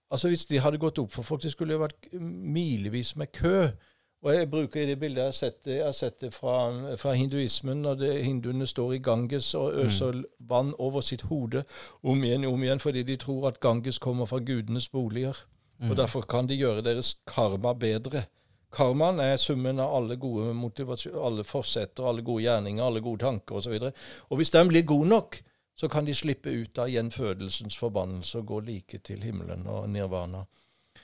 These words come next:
Speaker 1: Og jeg tenker på en måte, der er noe sånn allmennmenneskelig som du møter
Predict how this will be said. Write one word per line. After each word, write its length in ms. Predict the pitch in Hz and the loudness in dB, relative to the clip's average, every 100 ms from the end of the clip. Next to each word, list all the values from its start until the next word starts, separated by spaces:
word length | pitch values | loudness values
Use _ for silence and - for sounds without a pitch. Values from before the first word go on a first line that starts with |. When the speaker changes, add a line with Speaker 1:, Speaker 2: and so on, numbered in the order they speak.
| _ _ _ _ _ _ _ - | _ _ _ _ _ _ _ -12
Speaker 1:
Og 60 | |
jeg 20 | - | -6
tenker 280 | 139 113 92 | -4 -4 -4
på 100 | 107 | -2
en 60 | |
måte, 200 | 104 92 87 | -2 -4 -2
der 180 | 95 92 | -2 -2
er 140 | 82 76 | -6 -6
noe 220 | 101 151 | -8 -8
sånn 160 | 113 98 - | -8 -8 -4
allmennmenneskelig 920 | 92 78 85 117 170 117 - - 92 | -4 -4 -6 -4 -4 -4 -6 -6 -8
som 140 | - 107 | -8 -6
du 60 | 104 | -6
møter 340 | 95 - | -6 -8